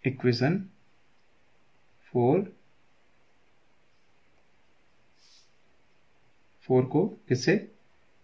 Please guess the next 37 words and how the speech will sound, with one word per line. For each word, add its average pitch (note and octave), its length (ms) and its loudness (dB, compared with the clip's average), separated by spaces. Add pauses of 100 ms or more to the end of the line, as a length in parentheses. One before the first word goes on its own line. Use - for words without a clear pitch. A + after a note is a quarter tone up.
(120)
Four C3 200 4
already C3 380 4
है E3+ 100 2 (460)
थ्री B2+ 180 4
से, G#2+ 180 -6 (200)
ताकि B2 240 2
ये D3 80 6
दोनों D3 220 4
क्या D3 120 6
बन B2 140 4
जाएं, D#3+ 240 2
ट्वेल्व, A#2+ 320 2
ट्वेल्व A#2 220 2
बन G2+ 200 -4
जाएं, C3 160 -8 (220)
ठीक A#2 140 -2
है। F3+ 80 -4 (800)
तो C3+ 60 -2
चलो B2+ 220 2
multiply B2 400 2
करते B2+ 240 0
हैं, G3 240 -4 (140)
Equation C3 320 -2
three B2+ 200 4
है, D3+ 140 6 (200)
इसको - 180 -6
किससे C3+ 200 -2
multiply C3 380 2
करना C3 160 2
है, G3 180 -2 (160)
फ़ोर A2+ 180 2
से, E3 200 -2
तो D3+ 200 -4
फ़ोर C3 260 2
फ़ोर B2+ 200 0
जा D3 160 2 (1800)
सिक्सटीन C#3+ 680 -2